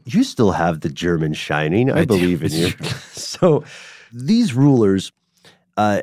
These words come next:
Speaker 1: held Brandenburg since the fifteenth century, and over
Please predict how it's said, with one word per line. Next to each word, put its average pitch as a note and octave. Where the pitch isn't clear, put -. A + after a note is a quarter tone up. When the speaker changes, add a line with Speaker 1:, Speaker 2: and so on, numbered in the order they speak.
Speaker 1:
held B2+
Brandenburg G2+
since -
the -
fifteenth C#3+
century, G#2
and G2+
over C#3